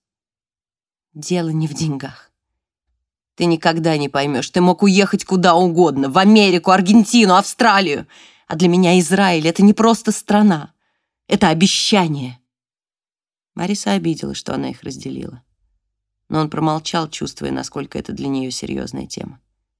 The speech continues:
"Здесь мы будем в безопасности, так они нам рассказывали. Здесь мы все будем едины. Так почему же я не чувствую себя в безопасности?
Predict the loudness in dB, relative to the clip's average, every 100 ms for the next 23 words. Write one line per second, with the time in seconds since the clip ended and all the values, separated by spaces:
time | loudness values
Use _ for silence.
0 | _ _ _ _ _ _ _ -10 0 0
1 | 0 -2 0 0 0 0 0 0 0 0
2 | -2 -6 -4 -4 0 0 2 0 2 2
3 | 0 0 -2 -4 -4 -10 -12 -16 -4 0
4 | 2 2 2 0 0 2 4 6 6 6
5 | 4 2 2 -2 -2 2 2 2 2 2
6 | 4 2 2 0 0 0 0 0 2 2
7 | 2 2 2 2 0 0 -10 -14 -18